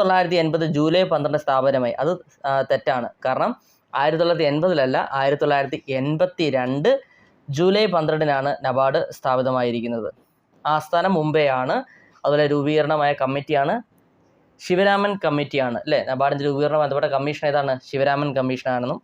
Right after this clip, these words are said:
അറിഞ്ഞിരിക്കണം. അടുത്ത ക്വസ്റ്റ്യൻ, കാർഷിക വികസനത്തിനും ഗ്രാമീണ വികസനത്തിനുമായി പ്രവർത്തിക്കുന്ന ഇന്ത്യയിലെ പരമോന്നത ബാങ്ക് ഏതാണ്? അത് നബാർഡാണെന്നും അറിഞ്ഞിരിക്കണം. അടുത്തതാണ് റൂറൽ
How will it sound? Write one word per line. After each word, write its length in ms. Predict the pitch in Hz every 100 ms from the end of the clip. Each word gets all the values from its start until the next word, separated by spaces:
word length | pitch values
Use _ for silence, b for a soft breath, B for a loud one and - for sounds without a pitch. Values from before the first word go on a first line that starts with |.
| -
അറിഞ്ഞിരിക്കണം. 480 | 143 123 117 117 - _ _ - - _ _ _ _ 165
അടുത്ത 140 | 170
ക്വസ്റ്റ്യൻ, 260 | 190 190 214 208 b b b _ -
കാർഷിക 360 | 180 190 - 240
വികസനത്തിനും 540 | 208 175 180 170 160 151 156 135
ഗ്രാമീണ 420 | 139 147 165 180 170
വികസനത്തിനുമായി 640 | 135 135 151 147 135 131 131
പ്രവർത്തിക്കുന്ന 500 | 131 127 131 143 147 - 139
ഇന്ത്യയിലെ 320 | 143 147 147 143
പരമോന്നത 500 | 135 151 175 185 180 139
ബാങ്ക് 240 | 135 127 127
ഏതാണ്? 260 | 123 117 - b b b - 131
അത് 140 | 165 370 - _ -
നബാർഡാണെന്നും 640 | 135 131 143 139 127 135 - _ 135
അറിഞ്ഞിരിക്കണം. 480 | 135 127 110 - - _ _ _ _ _ _ -
അടുത്തതാണ് 440 | 185 214 247 196 180 196 b b b b -
റൂറൽ 300 | 156 175 190